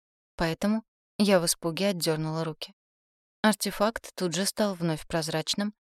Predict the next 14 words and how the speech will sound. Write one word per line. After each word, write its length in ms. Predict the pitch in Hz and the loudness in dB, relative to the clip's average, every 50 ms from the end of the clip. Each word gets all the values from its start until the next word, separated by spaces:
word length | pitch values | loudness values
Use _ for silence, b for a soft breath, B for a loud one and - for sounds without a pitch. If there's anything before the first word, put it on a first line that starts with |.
| _ _ _ _ _ _ | _ _ _ _ _ _
и, 80 | - 262 | -2 4
похоже, 440 | 262 - 277 - - 208 180 170 185 | 6 6 6 6 6 2 2 2 2
никто 280 | 180 170 - - 208 | 0 0 0 2 6
не 140 | 240 247 226 | 6 6 6
заметил 400 | 180 180 160 160 156 - 165 160 | 6 4 0 0 -2 -2 -4 -6
произошедшего. 880 | - - 175 170 160 160 180 175 - - 165 - - - 180 165 170 - _ _ _ _ _ _ _ _ _ _ _ _ _ | -6 -6 -6 -4 -2 0 2 2 4 2 2 2 0 0 0 -2 -8 -14 _ _ _ _ _ _ _ _ _ _ _ _ _
Кажется, 460 | - 170 165 151 170 170 - - 190 | -4 -4 -2 -2 -2 -2 -2 0 0
я 100 | 175 170 | 0 0
начала 300 | 160 151 - - 165 160 | 0 0 -2 -2 -2 -2
понимать, 500 | - - 190 202 208 208 190 165 - - _ _ _ _ _ _ _ | -2 0 2 2 2 2 2 0 -2 -4 _ _ _ _ _ _ _
почему 360 | - - - 185 190 190 214 | -2 0 2 2 4 6 6
меня 260 | 233 254 226 190 170 | 8 8 8 6 4
не 140 | 165 160 160 | 2 0 0
отдали 460 | 160 175 190 180 170 180 156 156 160 | 0 0 -2 -2 -2 -2 -4 -4 -6